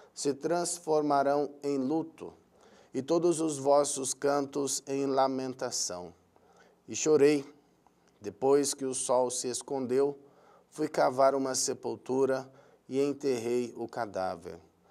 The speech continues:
Meus vizinhos zombavam, dizendo: "Ele ainda não tem medo. Já foi procurado para ser morto por este motivo e teve que fugir.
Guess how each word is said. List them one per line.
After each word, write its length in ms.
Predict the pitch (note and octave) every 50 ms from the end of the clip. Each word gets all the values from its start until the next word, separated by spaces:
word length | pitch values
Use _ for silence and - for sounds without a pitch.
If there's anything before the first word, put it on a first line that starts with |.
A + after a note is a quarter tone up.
| - _ _ _
Meus 280 | - A2 A#2+ A#2+ A2+ A2+
vizinhos 920 | A2 A#2+ B2 A2+ G#2 - C3+ D3 D#3 D#3+ D#3+ D#3+ D#3 D3+ - - - - _ _ _ _ _ _ _ A2+
zombavam, 920 | G#2+ C#3 D#3 D3+ C#3 B2 C3 C3 C3+ C#3 C#3 C#3 B2+ B2 C3 C#3 C3+ C3+
dizendo: 840 | B2 A#2+ C3 B2+ A#2 G#2 G#2+ A#2+ A#2+ A#2+ A2+ G2 E2+ F2 F2 F2 - _ _ _ _ _ _ _ _ _ _ _
"Ele 160 | - A2+ B2 C3
ainda 320 | C3+ C#3+ D3 D3+ D#3 D3+
não 260 | D3 D3 D3+ D#3+ E3
tem 220 | D#3+ - F3+ E3 D#3+
medo. 440 | C#3 C3 C3 C3 A#2+ G#2 F2+ - - - _ _ _ _ - - _ _ _
Já 180 | - A2+ B2+ A#2+
foi 180 | - D3 C#3
procurado 840 | C3 D3 C#3+ C#3 C#3+ D3 B2+ B2 B2+ C#3 D3+ D#3+ E3 E3 C#3+ C3 D#3 D#3
para 260 | - D#3 D3 C#3+ C#3
ser 240 | - - - D3 C3+
morto 480 | A#2+ A#2 A#2+ C3 C#3 C#3 C3+ C3+ - C3
por 220 | - C#3+ C3 B2+
este 260 | C3 C3+ C3+ - C3+
motivo 720 | C3+ C3+ C3 C3 - - C3+ C3+ C#3 B2+ G2+ F2+ F#2 - - _ _ _ _ - - _ _ _
e 100 | B2 A#2+
teve 380 | A2 - C3 C3 C3+ B2 C3 A#2
que 160 | - - A#2+
fugir. 500 | - - C#3 C3 A2 G2+ A#2 A#2 G#2